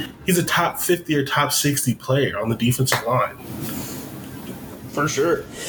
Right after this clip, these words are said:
Speaker 2: Yeah, so, I mean, I'm with you. I think if I had to go through my list, it's Caleb Downs one,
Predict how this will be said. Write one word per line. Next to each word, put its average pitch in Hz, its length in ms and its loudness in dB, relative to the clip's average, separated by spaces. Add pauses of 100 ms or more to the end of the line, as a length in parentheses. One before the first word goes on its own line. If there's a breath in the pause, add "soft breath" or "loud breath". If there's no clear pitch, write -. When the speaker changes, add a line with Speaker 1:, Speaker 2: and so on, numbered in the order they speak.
(240 loud breath)
Speaker 2:
Yeah, 151 220 4
so, 170 360 2
I 165 120 4
mean, 185 180 4
I'm 220 200 2
with 220 240 2
you. 202 220 4
I 170 100 2
think 175 480 0 (280 loud breath)
if 131 100 0
I 156 140 4
had 170 200 4
to 151 160 2
go 151 280 4
through 147 140 0
my 131 180 4
list, 131 340 2
it's - 80 -6
Caleb 127 320 4
Downs 120 300 0
one, 120 380 2